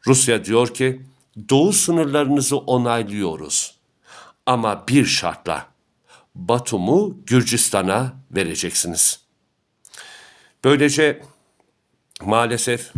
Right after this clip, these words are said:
Moskova Dostluk Antlaşması ile beraber Türkiye Büyük Millet Meclisi aslında misak-ı milli kararları içerisinde bulunan, bizim çok istediğimiz Batum'u Gürcistan'a vermek zorunda kaldı.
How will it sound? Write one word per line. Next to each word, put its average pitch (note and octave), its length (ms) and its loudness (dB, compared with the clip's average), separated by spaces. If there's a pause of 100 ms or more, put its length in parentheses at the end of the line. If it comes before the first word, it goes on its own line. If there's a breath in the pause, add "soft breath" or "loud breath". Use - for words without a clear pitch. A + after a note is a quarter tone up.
(120)
Moskova B2 480 2
Dostluk A#2 340 -4
Antlaşması A2+ 560 -4
ile G#2 160 -2
beraber F#2+ 520 -4 (340 soft breath)
Türkiye C3 360 2
Büyük A#2 200 -4
Millet G#2+ 220 -2
Meclisi F#2 460 -4 (520 loud breath)
aslında C3+ 580 -2 (180 loud breath)
misak-ı D3 640 2
milli C3+ 440 0
kararları C3 720 0
içerisinde A2 680 0
bulunan, F2 460 -2 (680 loud breath)
bizim C3+ 540 2
çok - 400 -6
istediğimiz G2+ 840 0
Batum'u C3 580 -2 (420 loud breath)
Gürcistan'a B2 800 2
vermek A2 420 -2
zorunda F#2 400 -6
kaldı. F2+ 480 -6